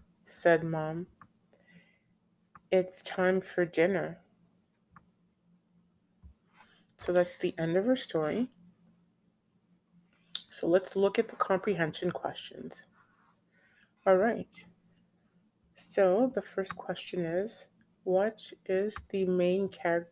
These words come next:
sorry, let's start again. Sorry about that. What is the main character doing in the story? Do you remember, Bentley? So if you do, say it out loud.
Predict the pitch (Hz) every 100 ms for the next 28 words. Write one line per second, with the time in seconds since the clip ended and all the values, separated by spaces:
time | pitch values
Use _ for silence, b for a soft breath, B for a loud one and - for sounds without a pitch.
0 | _ _ - _ B B - - 185 175
1 | 175 180 _ _ _ _ 185 - 180 170
2 | 165 160 165 - 160 - 160 160 - -
3 | 170 170 180 196 - - - 180 175 -
4 | 180 175 185 185 - 170 170 170 - 170
5 | - 175 170 170 170 - 185 196 180 160
6 | - 165 170 208 277 - _ _ _ _
7 | _ _ _ - B B B B _ -
8 | 196 196 190 185 185 208 220 220 247 269
9 | - B B B B _ - _ _ -
10 | _ _ _ _ _ _ _ _ _ -
11 | B B B _ - - 185 - 196 185
12 | - 208 196 - - 180 180 175 170 156
13 | 196 269